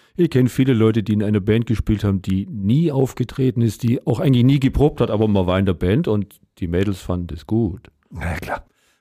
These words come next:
Speaker 2: Das ist, das ist der Grund, warum ich, äh, in der Bandnähe dann, äh, mich um die Geschäfte gekümmert hab, um die hübscheren Mädels abzukriegen. Und zumindest
Speaker 1: Hat
Speaker 2: hab
Speaker 1: das
Speaker 2: ich auch
Speaker 1: funktioniert?
Speaker 2: Ja, <laughs> zumindest hab ich auch die Attitüden mir angewohnt, von Klamotten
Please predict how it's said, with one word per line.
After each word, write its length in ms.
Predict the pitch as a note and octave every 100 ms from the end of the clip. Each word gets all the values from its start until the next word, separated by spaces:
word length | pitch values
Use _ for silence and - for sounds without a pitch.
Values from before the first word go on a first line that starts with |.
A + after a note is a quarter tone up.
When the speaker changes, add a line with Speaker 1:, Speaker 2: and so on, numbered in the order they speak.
| -
Speaker 2:
Das 100 | B2
ist, 420 | B2 A#2 C3+ -
das 180 | D#3+ -
ist 160 | A#2+ -
der 80 |
Grund, 300 | G#2 C#3+ G3
warum 260 | C3 G2+ A#2
ich, 240 | G#2 -
äh, 220 | B2+ A#2 - F#3 -
in 160 | D#3+ C3
der 140 | B2+
Bandnähe 680 | G#2 C#3+ D3+ - B2+ D#3+ E3
dann, 340 | B2 C3 B2+
äh, 180 | C#3+ A#2+
mich 220 | B2 A#2+
um 120 | D3
die 100 | A#2+
Geschäfte 400 | A2 G#2+ D#3 -
gekümmert 500 | D#3 D3 - A#2+ A2+
hab, 200 | G#2 G#2+
um 160 | C#3+ C3+
die 100 | B2
hübscheren 420 | C3 - A#2+ G#2
Mädels 360 | G2+ G#2+ G2+ -
abzukriegen. 720 | C3+ - C3+ - G#2+ F#2 F#2 _ _ _ _
Und 100 | A2
zumindest 400 | A#2 A2+ D3+ C#3+
Speaker 1:
Hat 20 |
Speaker 2:
hab 40 | C#3
Speaker 1:
das 80 | C#3+
Speaker 2:
ich 80 |
auch 120 | C#3 B2+
Speaker 1:
funktioniert? 580 | C3+ B2 C3+ F3 - - -
Speaker 2:
Ja, 420 | B2+ G#2 A2 D3 - - -
<laughs> 300 | F3 - -
zumindest 420 | D#3 D3 E3 -
hab 140 | D3
ich 120 | C#3
auch 80 | C#3
die 160 | B2 -
Attitüden 640 | A#2 C3 - E3+ D#3+ C3
mir 160 | A#2 C3
angewohnt, 500 | B2+ G#2 G2 G2+ -
von 220 | B2 G#2+
Klamotten 600 | - A#2 A#2+ D3 E3